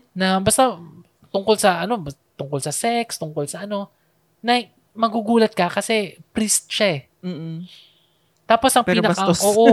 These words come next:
Speaker 2: <laughs>
Speaker 1: tas ang pinakamalala, ewan ko kung nakwento ko sa iyo before or nakwento natin sa podcast, na which is pinagsisisihan ko kasi looking back,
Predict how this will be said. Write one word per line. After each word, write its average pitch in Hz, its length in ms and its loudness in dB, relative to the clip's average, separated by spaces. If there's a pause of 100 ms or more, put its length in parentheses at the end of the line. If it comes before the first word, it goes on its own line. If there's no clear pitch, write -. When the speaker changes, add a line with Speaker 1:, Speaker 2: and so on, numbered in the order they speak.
Speaker 2:
<laughs> 247 80 6
Speaker 1:
tas 233 80 4
ang 233 160 2
pinakamalala, 226 560 4
ewan 190 160 4
ko 202 160 0
kung 160 160 -8
nakwento 156 320 -2
ko - 80 -4
sa - 100 -6
iyo 160 140 -4
before 156 560 -4
or 147 100 -2
nakwento 143 380 -2
natin 143 240 -2
sa - 80 -12
podcast, 170 480 -4 (840)
na 190 160 6
which 226 220 6
is 240 80 4
pinagsisisihan 208 720 2
ko 156 140 0
kasi 185 240 0
looking 202 320 0
back, 180 240 4